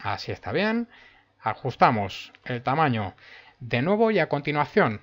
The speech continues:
vamos a transformar este conjunto en formas. Para ello, con el elemento seleccionado pulsamos en objeto,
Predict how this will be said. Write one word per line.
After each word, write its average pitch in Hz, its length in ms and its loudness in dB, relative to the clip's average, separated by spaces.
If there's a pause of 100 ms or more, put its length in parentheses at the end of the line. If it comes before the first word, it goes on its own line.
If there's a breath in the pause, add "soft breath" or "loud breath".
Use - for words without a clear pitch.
vamos 151 300 -4
a 143 220 0
transformar 143 720 2
este 143 280 -4
conjunto 131 640 0 (540 loud breath)
en 120 260 -4
formas. 214 400 0
Para 123 360 2
ello, 110 200 -2 (640)
con 117 460 -4
el 120 180 -2
elemento 127 380 0
seleccionado 117 680 -2
pulsamos 123 520 -2
en 117 80 -6
objeto, 110 500 0